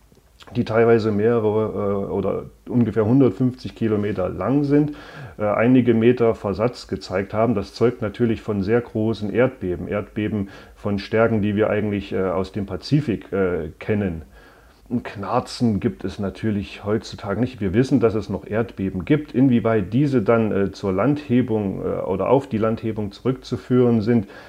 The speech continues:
das ist natürlich diskussionswürdig. Es besteht eine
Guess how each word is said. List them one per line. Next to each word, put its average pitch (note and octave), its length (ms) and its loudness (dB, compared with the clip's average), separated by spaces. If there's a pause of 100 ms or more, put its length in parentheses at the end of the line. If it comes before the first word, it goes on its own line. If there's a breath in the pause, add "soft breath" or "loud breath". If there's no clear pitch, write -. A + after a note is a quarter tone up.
(180 loud breath)
das G2+ 200 -4
ist A2+ 160 -4
natürlich G#2 420 -2
diskussionswürdig. G2 1300 -4 (800 soft breath)
Es - 200 -10
besteht A#2+ 640 0 (260)
eine F#2 360 0